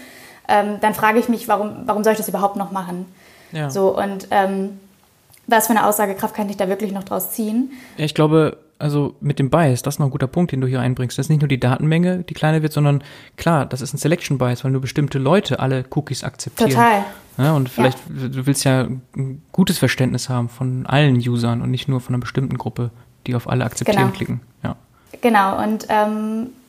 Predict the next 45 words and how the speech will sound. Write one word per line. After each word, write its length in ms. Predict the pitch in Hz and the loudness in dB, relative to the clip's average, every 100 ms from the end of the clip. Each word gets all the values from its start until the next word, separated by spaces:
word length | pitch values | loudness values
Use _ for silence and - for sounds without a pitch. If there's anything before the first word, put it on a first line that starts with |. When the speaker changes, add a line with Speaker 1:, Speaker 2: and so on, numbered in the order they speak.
| - 247 | -18 -4
Speaker 1:
das 160 | - 226 | 0 2
hat 120 | 233 | 4
uns 120 | 254 269 | 2 4
so 60 | |
ein 60 | 262 | 4
bisschen 180 | 254 240 | 4 2
dazu 220 | 233 226 | 0 -2
bewegt, 400 | 226 226 240 240 | 2 4 2 0
halt 340 | 214 208 - - - - 233 | -4 -4 -12 -12 -12 -8 0
dieses 300 | 254 254 254 | 2 4 2
Jahr 140 | 220 | 0
vor 160 | 220 - | 0 -2
allem 160 | 214 | -2
entwicklungstechnisch 800 | 214 196 247 240 - 214 214 208 | 0 0 0 -2 -2 -4 -6 -6
den 160 | - 214 | -6 -4
Fokus 380 | - 226 226 226 | -4 -4 -4 -2
deutlich 440 | 208 208 226 220 | 0 0 0 -2
stärker 460 | - 208 208 214 - | -2 0 2 0 0
auf 160 | 202 | -2
das 240 | - 190 - | -4 -6 -4
Thema 300 | 262 294 302 | 0 2 2
zu 100 | 302 | 0
legen. 380 | 247 262 262 262 | 2 2 2 0
Also 340 | 202 190 196 | -2 -2 -4
Datenschutz, 580 | 202 208 220 254 240 - | -2 0 2 0 -4 -4
wie 60 | - | -6
kann 240 | - 214 | -6 -6
ich, 200 | 220 - - - - - - - | -6 -8 -16 -20 -20 -20 -12 -8
wie 60 | |
kann 200 | 226 240 | 0 2
ich 140 | 254 247 | 4 2
ein, 300 | 233 220 - | 0 0 -2
ähm, 400 | 202 202 202 - | 0 -2 -6 -12
ein 100 | 233 | -10
vernünftiges, 640 | 214 220 285 294 240 233 233 | -2 0 0 0 2 2 2
ich 140 | - | -2
sag 180 | 214 226 | -2 -2
mal, 280 | 214 208 202 - - _ | -2 -4 -4 -10 -20 _
Reporting 600 | 226 220 226 247 254 240 | 0 2 2 4 4 2
mit 140 | 214 196 | 0 -2
den, 320 | 202 202 208 | -4 -4 -8
mit 120 | 214 | -8
den 120 | 208 | -8
Kern-, 580 | 190 233 247 269 269 262 - - | -2 2 4 4 4 0 -2 -12
äh, 160 | - - | -12 -8